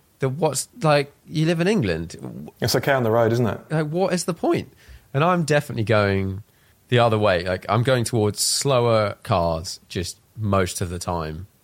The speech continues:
Speaker 1: Um,
Speaker 2: Mm.
Speaker 1: like, my daily can be a whatever. I almost don't care, like, what engine is in it a-, anymore. I,
Speaker 2: Mm.
Speaker 1: okay, I haven't quite changed. I've still got an S four, so it's still reasonably quick, but I don't really mind. If it does nought to sixty in eight seconds,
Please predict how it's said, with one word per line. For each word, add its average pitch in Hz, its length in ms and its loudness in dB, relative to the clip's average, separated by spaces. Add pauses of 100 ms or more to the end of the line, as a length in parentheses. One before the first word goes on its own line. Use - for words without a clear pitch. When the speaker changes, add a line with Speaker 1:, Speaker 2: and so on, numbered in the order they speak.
Speaker 1:
Um, 82 480 -6
Speaker 2:
Mm. 98 240 0 (240)
Speaker 1:
like, 85 320 -2 (400)
my 104 200 0
daily 101 640 0 (280)
can 101 160 -2
be 92 180 0
a 87 100 2
whatever. 82 460 -4
I 110 120 -4
almost 131 340 0
don't 101 200 -2
care, 80 300 -4 (100)
like, 87 200 -6
what 85 160 -2
engine 85 280 -6
is 80 160 -8
in 82 80 -6
it 82 220 -8
a-, 101 240 -8
anymore. 92 480 -4 (800)
I, - 80 0
Speaker 2:
Mm. 101 160 2 (180)
Speaker 1:
okay, - 140 -8
I 69 60 -8
haven't 85 260 -8
quite - 320 -12
changed. - 320 -10
I've - 60 -10
still 110 120 -2
got 85 100 -4
an 85 80 -4
S 92 120 -6
four, - 240 -10
so - 100 -10
it's - 80 -14
still 87 200 -6 (100)
reasonably 90 520 -4
quick, - 340 -4
but 90 220 -4 (420)
I 110 100 2
don't 113 280 0
really 98 260 -2
mind. 85 320 -6
If 101 100 -6
it 156 100 -8
does 131 160 0
nought 123 240 0
to - 60 -6
sixty 117 340 -6
in 95 140 -6
eight 101 220 -2
seconds, 92 580 -4